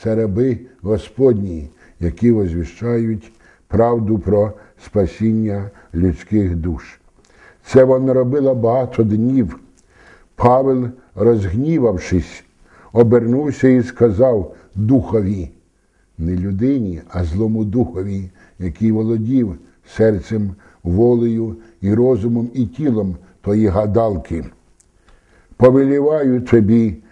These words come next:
ім'ям Ісуса Христа, вийди з неї». І дух вийшов відразу. Бачите, дорогі браті і сестри, апостол Павел повеліває її іменем Ісуса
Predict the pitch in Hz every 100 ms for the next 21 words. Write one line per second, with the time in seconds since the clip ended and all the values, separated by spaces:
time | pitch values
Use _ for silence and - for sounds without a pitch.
0 | _ - 127 135 127 120 131 - 123 120
1 | 110 151 147 - 123 117 - - - 113
2 | 104 - 113 92 76 - - - 107 151
3 | 143 113 117 85 82 117 107 90 87 78
4 | - - _ - 131 110 110 - 107 135
5 | 127 - 131 123 127 - - 95 107 107
6 | 113 98 - 82 60 - _ _ _ _
7 | - 113 95 - 104 110 98 104 101 101
8 | 101 98 101 92 - 113 110 - 110 110
9 | - _ _ _ 82 78 101 95 - 90
10 | 85 85 - _ _ _ _ _ _ -
11 | 107 120 123 120 - 101 107 110 107 117
12 | 113 110 104 107 120 131 - - _ _
13 | 120 127 123 123 123 - 117 107 - 101
14 | 92 98 95